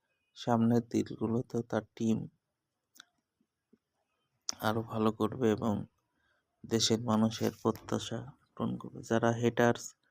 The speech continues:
আছেন তারা যত ইয়ার্কি মস্করা করুন না কেন, তারা আপনারা বলেছিলেন যে শাকিব খান শাহরুখ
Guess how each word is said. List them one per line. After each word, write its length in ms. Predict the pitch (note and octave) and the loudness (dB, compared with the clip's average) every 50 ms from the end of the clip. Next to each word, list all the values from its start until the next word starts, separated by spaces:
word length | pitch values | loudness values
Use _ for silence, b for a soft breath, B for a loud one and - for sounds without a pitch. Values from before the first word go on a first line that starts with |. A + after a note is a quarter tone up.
| _ _ _ _ _ _ _ - | _ _ _ _ _ _ _ -2
আছেন 400 | - G#2+ - - A#2 A2+ A2+ A#2 | -2 -2 0 0 0 0 0 0
তারা 420 | A#2 - A#2 A2+ A2+ A2+ A2+ A2+ | 2 4 4 6 6 6 4 4
যত 280 | A2 - A2+ G#2 G#2 - | 2 0 -2 -2 0 2
ইয়ার্কি 460 | A#2 A#2 A#2 A2+ A2 G#2+ G#2+ - A2 G#2+ G#2+ | 2 4 6 6 6 4 2 0 0 0 0
মস্করা 640 | A2+ A2+ A2 A2 A2 - - - A2 G2 G#2+ G#2 | 2 2 2 2 2 0 -4 -4 -2 -2 -2 -4
করুন 300 | G2+ - A2 G2 A2+ A2+ A2+ | -2 -2 0 2 2 2 2
না 140 | A2+ B2+ B2 | 2 0 -4
কেন, 240 | - - F2+ F2+ A#2 B2+ - - - _ _ _ _ _ _ _ _ _ _ _ - | -6 -8 -8 -8 -6 -8 -8 -10 -14 _ _ _ _ _ _ _ _ _ _ _ 2
তারা 240 | G#2 A2 A#2 A2+ A2 | 2 4 4 4 2
আপনারা 360 | A2+ - - A2 G#2+ G#2+ G#2+ | 2 0 0 0 4 4 4
বলেছিলেন 680 | G2+ A2+ G#2 G#2+ A2+ A2+ - - - - B2 A#2 A#2 A#2+ | 4 4 2 2 0 0 -2 -10 -10 -8 -6 -6 -4 -4
যে 120 | A#2+ A2+ A#2 A#2 A#2 | -4 -6 -6 -6 -8
শাকিব 360 | - - G#2+ G#2+ - - - _ - | -6 -4 -4 -4 -4 -8 -20 _ -4
খান 200 | - A#2 A2+ A#2+ | -2 0 0 -2
শাহরুখ 340 | A#2 - - A2 A#2+ C3+ | -2 -2 -2 0 0 -2